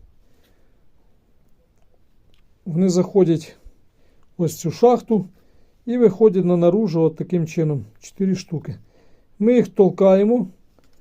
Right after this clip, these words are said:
і вони у нас, запам'ятовуємо, де, де вони були.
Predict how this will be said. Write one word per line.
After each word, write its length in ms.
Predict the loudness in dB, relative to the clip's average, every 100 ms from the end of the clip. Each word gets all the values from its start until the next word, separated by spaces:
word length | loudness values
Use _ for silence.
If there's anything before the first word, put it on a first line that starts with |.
| _ _ _ _ _
і 60 | -2
вони 380 | 2 2 2 -2 _ _ _ _ _ _ _
у 120 | -10 -4
нас, 380 | -2 -4 -8 -18 _ _ _ _ _ _ _ _ _
запам'ятовуємо, 880 | -6 -4 -2 2 2 2 4 4 2
де, 380 | 0 2 2 0
де 200 | -2 0
вони 220 | 0 0
були. 420 | -4 -4 0 0